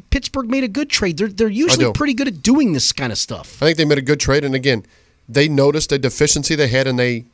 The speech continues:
Speaker 2: addressed it.
Speaker 1: Right.
Speaker 2: With a proven player. What we've seen here over the last couple years, unproven players. Jermaine Pratt, Malik Jefferson, unproven, and they're not playing. You know what Minkah Fitzpatrick is.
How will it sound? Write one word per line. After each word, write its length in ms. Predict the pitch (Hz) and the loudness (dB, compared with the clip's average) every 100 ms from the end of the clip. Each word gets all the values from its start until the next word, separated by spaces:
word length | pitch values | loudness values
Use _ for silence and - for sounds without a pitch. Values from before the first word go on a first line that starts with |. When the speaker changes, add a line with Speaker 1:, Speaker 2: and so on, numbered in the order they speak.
| _ - | _ -4
Speaker 2:
addressed 480 | 113 110 110 - | -4 0 -2 -2
it. 160 | - - | -10 -8
Speaker 1:
Right. 240 | 220 208 131 | -8 -4 -2
Speaker 2:
With 140 | 139 | 2
a 100 | 165 | 0
proven 400 | - 233 190 139 | 4 4 4 2
player. 360 | - 113 - - _ _ _ _ _ | 0 -2 -4 -14 _ _ _ _ _
What 180 | 147 175 | 2 4
we've 180 | 190 135 | 4 2
seen 260 | - 214 | 2 2
here 380 | 196 196 196 180 - | 2 2 0 -2 0
over 160 | 151 151 | 0 2
the 80 | 147 | 0
last 240 | 147 151 | 0 0
couple 200 | 175 160 | 0 0
years, 240 | 165 165 - _ _ _ _ _ - | 0 -2 -6 _ _ _ _ _ 2
unproven 480 | 175 156 147 117 104 | 4 6 4 4 0
players. 420 | 107 92 - - _ - | -4 -4 -10 -16 _ -2
Jermaine 380 | 135 139 160 151 | 2 4 2 2
Pratt, 380 | 160 135 - 117 | 2 2 0 0
Malik 320 | 120 143 139 | 2 0 0
Jefferson, 580 | 156 151 135 - - - _ _ _ _ 151 | 2 4 2 -2 -4 -8 _ _ _ _ 0
unproven, 480 | 170 - 190 185 | 2 2 2 2
and 80 | 165 | 0
they're 80 | 147 | 2
not 200 | 156 156 | 0 0
playing. 420 | - 160 139 - - _ _ _ _ - | 2 2 2 -4 -12 _ _ _ _ 0
You 140 | 190 | 6
know 140 | 220 226 | 8 8
what 140 | 185 | 8
Minkah 260 | 156 147 135 | 4 2 0
Fitzpatrick 540 | 123 - 110 110 - | -2 0 0 -2 -8
is. 260 | - - | -8 -10